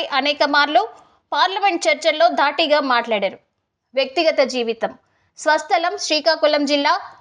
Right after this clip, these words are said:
కోటబొమ్మాలి మండలం నిమ్మాడ. వయసు ముప్పై ఆరేళ్లు.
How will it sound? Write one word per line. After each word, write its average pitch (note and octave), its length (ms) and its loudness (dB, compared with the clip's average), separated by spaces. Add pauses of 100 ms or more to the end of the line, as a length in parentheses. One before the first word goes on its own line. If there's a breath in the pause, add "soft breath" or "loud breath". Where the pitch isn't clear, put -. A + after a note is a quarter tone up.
(140)
కోటబొమ్మాలి D4+ 640 2
మండలం C#4 560 -2
నిమ్మాడ. B3+ 380 0 (580)
వయసు C#4+ 340 2
ముప్పై C#4+ 380 0
ఆరేళ్లు. A3 400 -2